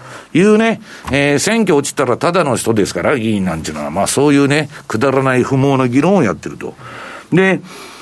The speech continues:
今度はね、えーっと、これはやばいちゅうことになってきたんで、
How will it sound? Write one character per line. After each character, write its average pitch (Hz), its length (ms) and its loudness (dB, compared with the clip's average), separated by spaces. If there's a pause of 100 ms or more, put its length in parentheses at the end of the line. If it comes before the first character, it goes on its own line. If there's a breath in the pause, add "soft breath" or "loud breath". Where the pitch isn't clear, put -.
(200 loud breath)
今 254 280 4
度 160 80 4
は 117 100 0
ね、 107 280 -2 (200)
え 135 220 0
ー 139 60 -2
っ - 20 -12
と、 139 100 0
こ 156 120 -4
れ 170 80 2
は 175 40 0
や 160 200 4
ば 226 140 2
い 185 100 0
ち 127 80 -2
ゅ - 20 2
う 110 40 0
こ 110 100 0
と 98 120 -2
に 92 80 2
な 98 120 0
っ - 20 -8
て - 80 -14
き - 80 -16
た 98 140 -4
ん 85 100 -6
で、 85 360 -4